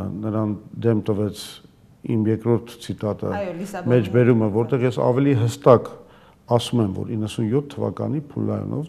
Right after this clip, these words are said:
Speaker 1: ձեռք էր, ը, ստեղծվել էր լուծման մի հնարավորություն, որով Ադրբեջանը չէր լինում, ը, ը, ներողություն, Ղարաբաղը չէր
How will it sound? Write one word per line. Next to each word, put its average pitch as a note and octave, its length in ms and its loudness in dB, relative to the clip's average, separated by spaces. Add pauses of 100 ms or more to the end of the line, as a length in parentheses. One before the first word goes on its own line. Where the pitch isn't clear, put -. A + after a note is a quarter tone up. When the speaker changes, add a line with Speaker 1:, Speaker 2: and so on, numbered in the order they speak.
Speaker 1:
ձեռք A2 240 -4
էր, G2 80 -8
ը, A2 400 -4
ստեղծվել A#2 580 -2
էր G#2 160 -4 (760)
լուծման A2+ 600 2
մի A#2+ 120 2 (120)
հնարավորություն, G#2+ 960 0 (460)
որով D#3 420 2
Ադրբեջանը A#2+ 720 0
չէր C#3+ 400 0
լինում, G#2+ 400 0 (680)
ը, A2 200 0 (1120)
ը, B2 240 0
ներողություն, A2+ 540 0
Ղարաբաղը A2 480 2
չէր A2+ 340 -2